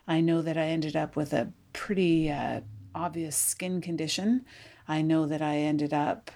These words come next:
uh, with such an upset stomach that it was hard to digest food. I know that I was having trouble sleeping. I know that I had nightmares.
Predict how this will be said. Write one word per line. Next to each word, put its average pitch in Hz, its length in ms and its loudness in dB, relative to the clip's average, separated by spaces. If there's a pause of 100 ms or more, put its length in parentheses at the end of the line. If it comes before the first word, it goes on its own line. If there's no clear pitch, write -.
(140)
uh, 147 220 -4
with 127 200 -8
such - 720 -4
an 180 100 -4
upset - 380 -4
stomach 156 360 -4
that 147 120 0
it - 80 -4
was - 140 -2
hard - 240 -2
to - 40 -10
digest 135 540 -2
food. 214 380 0 (500)
I 160 120 2
know 165 200 4
that 160 160 -2
I 156 80 0
was 143 140 -2
having 151 220 -2
trouble 165 260 -6
sleeping. 226 640 0
I 139 80 0
know 143 160 0
that - 140 -10
I - 80 -8
had - 200 -10
nightmares. 208 760 0